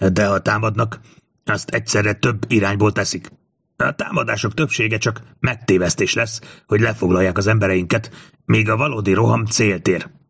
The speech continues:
Ez lesz az, amire figyelnünk kell.” Mákró az előző napi csapás helyszíne felé fordult. A két domb jól látszott a köt felett, mint két sziget a gyöngyházfényű tengeren.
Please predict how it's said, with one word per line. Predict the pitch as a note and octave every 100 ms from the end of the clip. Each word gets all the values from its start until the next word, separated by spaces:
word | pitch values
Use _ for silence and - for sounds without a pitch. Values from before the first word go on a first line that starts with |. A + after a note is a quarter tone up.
| _ -
Ez | G#2+ A2+
lesz | G#2+ G2 - -
az, | A2 G#2+ -
amire | A2 G#2+ G#2+
figyelnünk | G#2+ G#2 F2+ F2+ E2
kell.” | F2+ D#2+ _ _ _ _ _ _ _ _ _ _ -
Mákró | E3 F#3 B2+
az | A#2+
előző | D#3 A#2+ A2
napi | A#2+ A2+ A2+ A2+
csapás | - A#2+ F#2 F#2+
helyszíne | G#2+ G#2+ - G2
felé | F#2+ G#2 G2+
fordult. | G#2 G2+ G2+ G2 - _ _ _ _ _ -
A | C3 B2+ - -
két | F#3 F3+ - -
domb | A#2 C3+ C#3 B2+
jól | C#3 A2+ F#2
látszott | F#2 F2+ - G#2 -
a | F#2
köt | - G#2+
felett, | - G#2 G#2+ - - _
mint | - A#2 A2 -
két | B2+ A2 -
sziget | - - A2+ G2 F2+
a | F#2
gyöngyházfényű | G2 G2 - - - F#2+
tengeren. | F#2 G2 F#2+ F#2 F2+